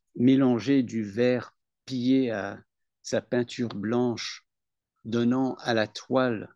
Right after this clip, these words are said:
de Guernica une luminosité particulière, presque comme un négatif à la gélatine d'argent, ou maintenant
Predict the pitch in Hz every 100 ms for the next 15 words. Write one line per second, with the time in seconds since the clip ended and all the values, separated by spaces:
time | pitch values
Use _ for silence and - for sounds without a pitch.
0 | _ - 101 107 98 101 - 127 123 -
1 | 101 98 113 117 113 110 95 107 - 139
2 | - - - - - 98 98 98 - -
3 | _ _ _ _ _ _ - 143 - -
4 | 117 - 123 117 110 101 107 120 117 -
5 | - 104 - - _ _ _ _ - 95
6 | 101 101 120 110 104 - 120 104 101 92
7 | 104 92 - _ - 98 95 - 120 123
8 | 127